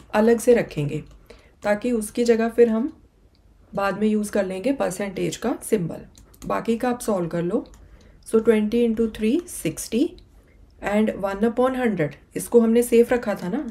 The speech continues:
सिक्सटी into one upon hundred, so सिक्सटी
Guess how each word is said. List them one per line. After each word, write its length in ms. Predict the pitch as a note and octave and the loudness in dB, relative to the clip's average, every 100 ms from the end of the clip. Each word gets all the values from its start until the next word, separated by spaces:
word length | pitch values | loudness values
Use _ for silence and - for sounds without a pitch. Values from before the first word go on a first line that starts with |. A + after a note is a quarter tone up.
| - | -8
सिक्सटी 420 | G3+ - - A#3 C4+ G3 | -10 -10 -4 -2 -2 -4
into 280 | F3+ A3 B3 | -6 -4 -4
one 200 | F#3 F3 | -4 -6
upon 360 | F#3 F#3 F#3+ C#4+ - | -8 -6 -4 -4 -6
hundred, 340 | F#3+ E3+ - - - - - - - - | -6 -6 -6 -12 -20 -20 -20 -20 -20 -12
so 280 | - G#3+ D4+ | 0 2 2
सिक्सटी 580 | - F3+ - - G#3+ | 0 -8 -8 -6 -2